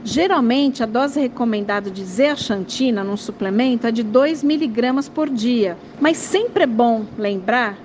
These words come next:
que antes de qualquer suplemento, esses nu-, nutrientes serão idealmente obtidos através de uma dieta completa e equilibrada, além da prática de atividade física, parar de fumar,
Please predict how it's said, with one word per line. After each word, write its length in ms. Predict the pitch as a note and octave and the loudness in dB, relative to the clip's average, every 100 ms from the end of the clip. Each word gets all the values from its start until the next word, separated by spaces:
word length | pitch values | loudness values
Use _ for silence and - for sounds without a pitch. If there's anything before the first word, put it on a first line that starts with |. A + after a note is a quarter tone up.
| - | -20
que 200 | - C4+ | 0 4
antes 420 | D4 G#4 G#4 C#4 A3+ | 4 2 -2 -4 -2
de 100 | C#4 | -4
qualquer 720 | - D#4 F#4+ G4+ - C#4 C#4+ | 0 2 2 0 -2 0 0
suplemento, 920 | - A#3 - G3+ G#3+ C4 A3+ - F#3 - | -4 -8 -6 -2 0 0 -2 -4 -8 -2
esses 300 | B3 C4 D#4+ | 0 2 2
nu-, 140 | C#4+ D4+ | 0 0
nutrientes 680 | A#3+ E4+ - A#3+ A3+ B3+ G3+ - - - | 2 0 0 2 2 0 -4 -14 -18 -18
serão 480 | - B3+ C4 C4 B3 | 2 4 4 0 -2
idealmente 680 | D4+ C4+ D4 C4 A#3+ A#3 A#3 | -4 0 0 2 2 2 0
obtidos 800 | G3 F#3+ - C#4+ A#3+ G3 F#3 - - - - - | -4 -6 -2 0 0 -4 -6 -14 -18 -20 -14 -6
através 460 | A#3 C4 A#3+ C4 | -2 0 2 2
de 80 | B3+ | 4
uma 180 | C4+ C4+ | 2 2
dieta 340 | A3+ A#3 A#3 | 2 0 -2
completa 640 | A3 C#4+ D4+ C4+ B3+ C#4+ E4 | 0 0 2 2 2 2 0
e 40 | |
equilibrada, 840 | D#4+ - D#4 F4+ A3+ G3 F3 E3+ - | -2 0 0 0 0 0 -4 -8 -4
além 260 | A3 A#3+ C4 | 0 2 2
da 100 | B3+ | 0
prática 480 | C4 C#4+ D4 - | 2 0 0 -4
de 80 | B3+ | 0
atividade 600 | A#3+ A#3+ A3 G#3 G3+ F#3+ | 0 0 -2 0 0 -2
física, 640 | - A#3 C4 C#4 D#4+ - F#4+ - - | -4 2 2 2 -2 -2 -2 -6 -6
parar 480 | - D4 B3+ B3+ D#4 | 2 4 4 4 2
de 180 | C#4+ B3 | 0 -4
fumar, 580 | - C4 G#3+ G3 G#3 | -2 0 0 0 0